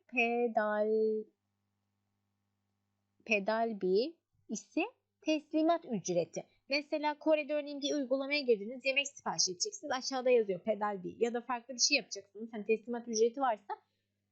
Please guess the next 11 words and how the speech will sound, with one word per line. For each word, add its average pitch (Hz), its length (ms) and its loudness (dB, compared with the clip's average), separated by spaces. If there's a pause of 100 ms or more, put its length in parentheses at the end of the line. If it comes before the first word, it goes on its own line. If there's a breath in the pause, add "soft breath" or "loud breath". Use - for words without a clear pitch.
(120)
onun 302 340 0
pedal 294 400 -2
bi'si 269 260 -2
yazar 226 320 2
ya 240 220 2
da 269 140 -4 (300)
ücretsiz 285 580 -2
ise 302 320 0
ücretsiz 269 360 -4
olduğunu 240 420 6
görürsünüz 262 520 2